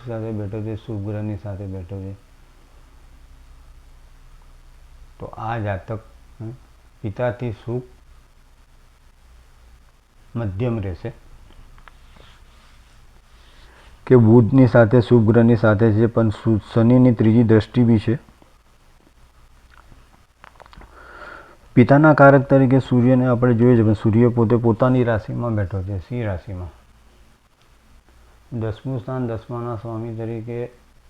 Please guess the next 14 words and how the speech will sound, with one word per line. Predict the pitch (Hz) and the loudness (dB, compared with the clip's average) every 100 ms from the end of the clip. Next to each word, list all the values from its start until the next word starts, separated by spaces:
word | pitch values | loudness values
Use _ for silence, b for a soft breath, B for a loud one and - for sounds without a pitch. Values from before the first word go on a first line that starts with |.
| _ _ - | _ _ -18
મંગળ | 120 110 107 110 123 | -12 -8 -8 -6 -6
સાથે | 110 117 117 | -6 -8 -8
કોઈ | 113 107 | -10 -10
સંબંધ | 113 107 120 117 | -10 -10 -8 -10
નથી | 107 139 | -10 -12
થતો, | 104 92 117 _ _ _ _ _ _ _ _ _ _ _ _ _ _ _ _ _ _ | -12 -14 -16 _ _ _ _ _ _ _ _ _ _ _ _ _ _ _ _ _ _
પણ | 123 107 | -12 -12
પિતાના | - _ - 110 104 135 135 147 147 135 _ | -14 _ -14 -14 -12 -14 -10 -8 -8 -12 _
કારક | - 104 101 120 131 - - | -12 -10 -8 -8 -10 -14 -12
તરીકે | 131 139 135 - 139 143 | -8 -8 -10 -10 -8 -8
સૂર્ય | 135 - - 120 110 117 127 139 | -10 -20 -18 -12 -10 -8 -6 -8
પોતાની | 131 113 98 127 135 127 | -8 -12 -10 -10 -8 -8
રાશિમાં | 120 104 117 117 120 | -8 -10 -12 -10 -10
હોવાથી | 107 113 117 113 117 117 | -10 -10 -10 -12 -12 -14